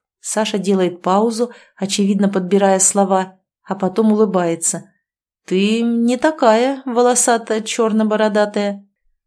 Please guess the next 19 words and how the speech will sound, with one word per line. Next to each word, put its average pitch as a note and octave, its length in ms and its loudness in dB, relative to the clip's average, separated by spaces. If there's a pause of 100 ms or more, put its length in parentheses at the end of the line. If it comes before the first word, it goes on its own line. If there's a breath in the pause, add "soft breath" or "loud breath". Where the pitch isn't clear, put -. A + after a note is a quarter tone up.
(280)
«Мама D#4+ 320 4
у B3 100 4
меня A3+ 260 4
русская», F#3 640 -2 (140)
возвращаю G3 680 0
улыбку, F#3+ 720 -2
кидая F#3 380 0
в F3 60 -2
Лютика F#3 360 -2
его F3+ 280 0
шапкой. E3+ 580 -8 (400)
«А A3+ 120 0
я D4 200 4
Тиграновна, G#3 840 2 (200)
Елизавета A3+ 760 2
Тиграновна B3+ 680 0
Кирефова, G3 760 -2 (280)
единственная G#3 760 0
дочка, G3+ 520 -2